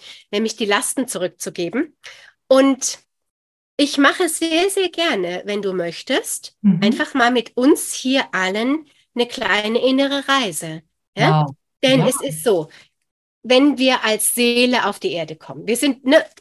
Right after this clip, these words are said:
Speaker 1: Vorfahren, wir haben ein spirituelles Publikum, nehme ich mal an, ne? Ihr hier am
Speaker 2: Mhm.
Speaker 1: Lagerfeuer, wir können gerne auch über Seele und sowas reden, ne?
Speaker 2: Ganz gerne, ja.
Speaker 1: Sehr schön,
Speaker 2: Ja.
Speaker 1: genau. Hab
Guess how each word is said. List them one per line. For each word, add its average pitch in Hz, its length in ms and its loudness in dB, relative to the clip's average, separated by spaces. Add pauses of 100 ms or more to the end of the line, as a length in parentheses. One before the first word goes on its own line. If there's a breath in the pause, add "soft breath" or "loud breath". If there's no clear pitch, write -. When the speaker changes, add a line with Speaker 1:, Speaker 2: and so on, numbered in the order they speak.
Speaker 1:
Vorfahren, 220 640 2 (360)
wir 226 200 0
haben 226 140 2
ein 233 80 2
spirituelles 196 720 -4
Publikum, 170 480 -6
nehme 165 160 -4
ich - 120 -12
mal 165 100 -4
an, 175 220 -6
ne? 247 180 0
Ihr 208 140 2
hier 208 180 0
am 196 80 -2
Speaker 2:
Mhm. 196 60 0
Speaker 1:
Lagerfeuer, 190 640 0 (320 loud breath)
wir 196 120 -4
können 190 260 2
gerne 180 320 -2
auch 170 80 -8
über 175 240 -8
Seele 185 320 -2
und 160 100 -8
sowas 160 320 -10
reden, 160 240 -10
ne? 240 160 0
Speaker 2:
Ganz 165 260 0
gerne, 156 380 -4
ja. 185 160 2
Speaker 1:
Sehr 185 100 2
schön, - 300 -12
Speaker 2:
Ja. 160 180 -4
Speaker 1:
genau. 190 240 -4
Hab 160 80 -16